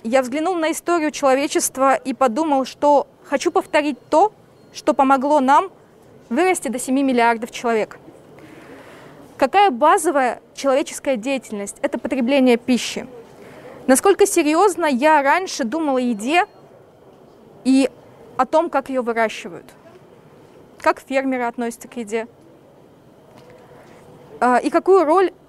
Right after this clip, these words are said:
вообще рисоводство сыграло в Японии? Тогда я почувствовала, что перед смертью мне необходимо это узнать. И он занимается фермерством, занимается долгое время, вплоть до две тысячи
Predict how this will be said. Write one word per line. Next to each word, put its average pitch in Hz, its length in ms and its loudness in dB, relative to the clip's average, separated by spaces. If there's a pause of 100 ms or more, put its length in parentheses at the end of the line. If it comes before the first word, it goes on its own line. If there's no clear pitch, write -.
вообще 277 360 -4
рисоводство 254 760 -2 (440)
сыграло 262 400 2
в 220 60 -4
Японии? 214 480 -4 (720)
Тогда 247 220 2
я 381 100 4
почувствовала, 349 580 2
что - 180 -4
перед 285 280 -2
смертью 359 500 0
мне 294 320 0
необходимо 262 800 0
это 233 320 -4
узнать. 220 420 0
И 339 80 -2
он 403 120 4
занимается 302 640 2
фермерством, 294 640 -2
занимается 240 560 -4 (500)
долгое 285 460 2
время, 302 400 0
вплоть 294 420 0
до 294 220 2 (680)
две 240 140 -4
тысячи 302 420 -4